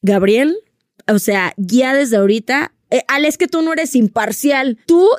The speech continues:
tú en esta senti-, situación no eres imparcial porque tú amas a Elsa Schiaparelli. Ustedes ya saben para mí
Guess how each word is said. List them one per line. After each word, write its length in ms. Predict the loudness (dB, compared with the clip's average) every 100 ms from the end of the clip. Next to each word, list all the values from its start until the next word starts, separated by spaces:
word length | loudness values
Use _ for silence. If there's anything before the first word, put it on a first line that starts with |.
| 0
tú 200 | 0 0
en 120 | 0
esta 220 | -4 -6
senti-, 380 | -6 -6 -4 -6
situación 380 | -6 -4 -4 -2
no 60 | -6
eres 140 | -6
imparcial 380 | -4 -4 -4 -6
porque 220 | -4 -4
tú 100 | -4
amas 240 | -6 -6 -6
a 40 |
Elsa 120 | -6
Schiaparelli. 640 | -4 -4 -2 -2 0 -2 -4
Ustedes 380 | -6 -4 -4 -4
ya 120 | -6
saben 260 | -8 -8
para 200 | -6 -4
mí 200 | -4 -4